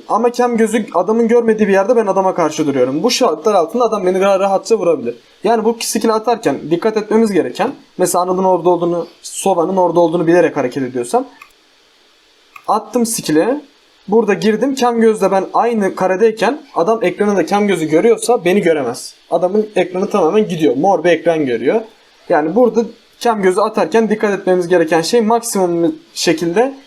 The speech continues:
insanlara kem gözü gösterip kem göze yakın oynamak. Şu an Omen, Sova ve Viper karşıda. Ben skill'i şöyle attığım anda gördüğünüz gibi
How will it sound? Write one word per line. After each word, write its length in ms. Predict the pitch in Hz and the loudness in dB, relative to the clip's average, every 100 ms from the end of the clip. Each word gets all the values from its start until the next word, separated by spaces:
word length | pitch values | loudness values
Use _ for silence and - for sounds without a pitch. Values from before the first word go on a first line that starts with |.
| - | -4
insanlara 480 | 202 202 226 196 160 | -2 2 0 2 2
kem 240 | 196 214 | 2 2
gözü 180 | 208 180 | 2 2
gösterip 420 | 156 151 220 - | 0 0 0 0
kem 200 | 233 208 | 0 0
göze 180 | 175 208 | 0 2
yakın 260 | 226 175 185 | 2 2 0
oynamak. 400 | 123 113 123 135 | -2 -2 -4 -2
Şu 160 | 262 | 0
an 140 | 240 240 - | 0 0 0
Omen, 340 | 233 220 262 - | 2 2 -2 -6
Sova 400 | - - 220 202 | -6 0 0 2
ve 80 | 233 | 2
Viper 440 | 208 220 214 214 | 2 0 0 -2
karşıda. 540 | 214 202 - 147 190 - - _ 175 | 2 0 2 0 0 -2 -16 _ -4
Ben 300 | 170 233 294 - | -2 -2 -6 -14
skill'i 500 | - - 226 180 139 | -8 -4 0 0 0
şöyle 320 | - 240 220 | 2 2 4
attığım 360 | 190 - 262 196 | 0 0 0 0
anda 440 | 147 190 269 - _ _ _ _ _ _ | 0 0 -2 -8 _ _ _ _ _ _
gördüğünüz 440 | 190 220 214 226 180 | 0 2 4 2 2
gibi 220 | 175 240 | 0 0